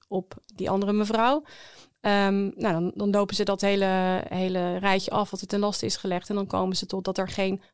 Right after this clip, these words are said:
dwangmiddelen zijn gebruikt. Dus dat daar, eh, wel een, eh, vervelende situatie is geweest waarvan die zij, dat hebben wij ook heel erg gezegd, misschien achteraf heeft ingekleurd als dit had ik niet willen doen, maar op dat moment wel vrijwillig was.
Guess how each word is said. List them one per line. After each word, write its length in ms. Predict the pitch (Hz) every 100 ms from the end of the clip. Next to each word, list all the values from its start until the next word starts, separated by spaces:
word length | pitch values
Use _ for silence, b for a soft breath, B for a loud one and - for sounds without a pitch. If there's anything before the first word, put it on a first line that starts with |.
| -
dwangmiddelen 640 | 180 240 226 202 180 185
zijn 260 | 180 175 180
gebruikt. 560 | 190 - - 104 - b b b b b
Dus 100 | 202
dat 180 | 208 196
daar, 300 | 196 180 185
eh, 300 | - - 190
wel 360 | 196 190 185 -
een, 240 | - 190 180
eh, 60 | 180
vervelende 360 | 185 190 202 190
situatie 520 | 190 190 196 202 208
is 100 | 202
geweest 320 | - 196 190
waarvan 300 | 190 190 185
die 140 | 196 196
zij, 280 | 196 190 185
dat 140 | 180
hebben 180 | 175 180
wij 120 | 175
ook 100 | 175
heel 100 | 175
erg 120 | 170
gezegd, 300 | - 175 175
misschien 280 | 202 190 208
achteraf 600 | - - - 196 226 247
heeft 180 | 202 180
ingekleurd 760 | 185 190 208 202 185 175 - b b b -
als 380 | 202 185 180 - _ _
dit 180 | - 208
had 160 | 196 190
ik 60 |
niet 160 | 190 185
willen 220 | 190 190 175
doen, 320 | 202 247 294 B B -
maar 120 | -
op 100 | 180
dat 140 | 190
moment 560 | 196 185 202 226 277 -
wel 300 | 180 170 175
vrijwillig 500 | - 202 214 220 -
was. 320 | 180 185 -